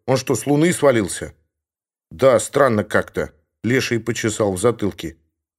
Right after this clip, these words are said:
«Может, в Керчи слово «мент» не знают?» На каких-то пару секунд Миша выпал из их поля зрения, а когда появился снова,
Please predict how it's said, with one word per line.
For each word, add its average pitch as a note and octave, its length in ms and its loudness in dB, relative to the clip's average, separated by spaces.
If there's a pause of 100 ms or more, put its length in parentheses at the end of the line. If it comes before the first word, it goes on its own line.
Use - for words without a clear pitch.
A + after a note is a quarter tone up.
(120)
«Может, B2 300 0
в - 60 -14
Керчи C3 360 -4
слово B2+ 360 2
«мент» E3+ 360 0
не C3+ 140 2
знают?» F#2 500 -2 (960)
На C3+ 120 2
каких-то E3 400 0
пару E3 300 4
секунд E3+ 460 -2
Миша D#3+ 380 2
выпал D3+ 400 4
из C3 120 2
их C3+ 160 -2
поля C3+ 280 4
зрения, D3 480 2
а A2+ 40 2
когда B2 320 2
появился B2+ 520 -2
снова, D#3 520 0